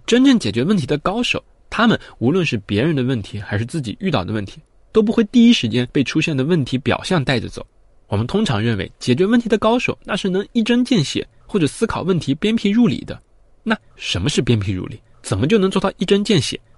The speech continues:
关于这一点，我们可以先反过来看，那就是怎么不是一针见血，怎么就是被问题牵着走了？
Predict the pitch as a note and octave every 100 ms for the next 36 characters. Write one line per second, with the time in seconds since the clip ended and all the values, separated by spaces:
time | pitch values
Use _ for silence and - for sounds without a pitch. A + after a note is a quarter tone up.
0 | _ G#3+ A#3 A#3 A#3 A#2 E2+ - G#2+ C#3+
1 | F3 D3 C#3+ F3 - - - - D3+ G#2+
2 | - - - _ _ _ G#3 G#3+ G#3+ G#3+
3 | - - - F2+ C#3 - - - F#2+ F3
4 | - A#3+ G#2+ G#2 F#2+ G2 - - - _
5 | _ - A#2 A2+ G3+ B3 - E3 - -
6 | B2+ C3+ C3+ A2 G#2+ - A#2+ A#2+ G2+ G#2
7 | F#2 F#2